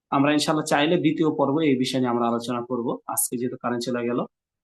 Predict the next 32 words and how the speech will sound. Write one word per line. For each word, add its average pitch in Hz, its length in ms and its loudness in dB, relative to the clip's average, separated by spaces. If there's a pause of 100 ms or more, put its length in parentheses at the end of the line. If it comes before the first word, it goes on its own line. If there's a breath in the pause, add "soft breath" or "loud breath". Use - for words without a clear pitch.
(340)
আহ, 117 640 0
বাংলাদেশে 123 440 -2
মোটামুটি 123 320 0
একটা 117 160 -8
রাত 117 260 -4 (140)
হয়েছে, 131 360 -2 (680)
কারেন্ট 139 260 4
থাকলে 151 200 0
আমরা 143 140 2
হয়তো 135 200 0
আরো 123 160 4
আলোচনা 123 400 0
করতাম 127 360 -2
এই 117 80 0
বিষয়ে। 117 380 -6 (180)
তো 127 80 -4
মোটামুটি 135 400 0
আমাদের, 123 280 0 (260)
আহ, 120 200 -4
আশা 117 180 -8
করি 120 180 -4
স্পষ্ট - 340 -8
হয়েছে। 123 360 -4 (480)
তো 139 60 2
নিঃসন্দেহে 143 440 4
আমাদের 135 260 4
আজকের 123 460 0
আলোচনার 123 480 0
সারসংক্ষেপ 127 600 -2
যেটা, 123 260 -4
সেটা 131 260 -2
হলো 127 300 -2